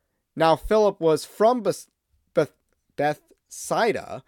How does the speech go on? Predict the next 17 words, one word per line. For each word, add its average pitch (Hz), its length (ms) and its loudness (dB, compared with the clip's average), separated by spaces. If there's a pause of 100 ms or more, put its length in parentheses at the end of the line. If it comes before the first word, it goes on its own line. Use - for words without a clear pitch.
(220)
the 151 100 -6
city 170 280 -2
of 147 80 -2
Andrew 139 360 -4
and 117 160 -8
Peter. 208 480 -4 (160)
Philip 240 560 4
then 180 420 0
found 175 640 -2 (100)
Nathanael. 156 920 -2 (1160)
So 180 300 8
let's 180 220 -2
talk 220 160 2
about 202 180 0
the 196 60 -4
next 196 280 -4
day. 220 340 -2